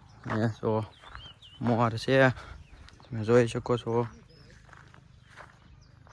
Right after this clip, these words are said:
જો મોર કળા કરે છે, જો તમે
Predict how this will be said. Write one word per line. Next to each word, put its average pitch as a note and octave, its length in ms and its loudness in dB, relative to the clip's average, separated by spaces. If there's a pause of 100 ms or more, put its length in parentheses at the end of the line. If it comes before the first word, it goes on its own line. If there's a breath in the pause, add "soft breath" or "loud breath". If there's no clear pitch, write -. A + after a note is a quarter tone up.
(600)
જો B2 60 -4 (100)
મોર A2+ 360 -4 (100)
કળા B2 240 0
કરે C3 280 -2
છે, A2 160 -12
જો A2+ 220 -2
તમે A#2 240 -8